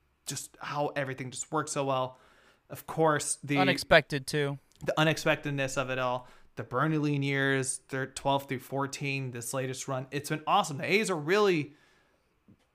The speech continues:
Speaker 1: a pinnacle, eh, like, of, of success in baseball, 'cause it's like, shit, like, look how much they can do with that, and that's cool. But this has been happening for twenty years now.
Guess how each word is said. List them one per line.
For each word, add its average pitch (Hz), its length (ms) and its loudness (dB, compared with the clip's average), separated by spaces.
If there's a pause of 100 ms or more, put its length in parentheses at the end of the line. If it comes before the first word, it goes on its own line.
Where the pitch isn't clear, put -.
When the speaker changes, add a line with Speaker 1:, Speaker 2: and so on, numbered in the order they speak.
(120)
Speaker 1:
a 135 200 2
pinnacle, 170 880 0 (680)
eh, - 80 -8 (140)
like, 123 200 -4 (600)
of, 143 260 -2
of 156 140 2
success 240 400 -2
in 262 100 -4
baseball, 139 440 -2
'cause 120 160 -10
it's 123 100 -10
like, 127 120 -6
shit, - 420 -4 (180)
like, 135 200 -6 (100)
look 196 180 2
how 202 140 0
much 196 220 -2
they 185 120 -2
can 185 120 -6
do 233 80 -4
with 220 100 -4
that, 131 80 -4
and 131 100 -6
that's 131 160 -8
cool. 175 400 -2 (1000)
But 175 140 -4
this 247 160 0
has 220 120 -2
been 208 140 -2
happening 214 520 -4
for 226 160 -6 (340)
twenty 160 280 -2
years 247 400 -6
now. 117 300 -8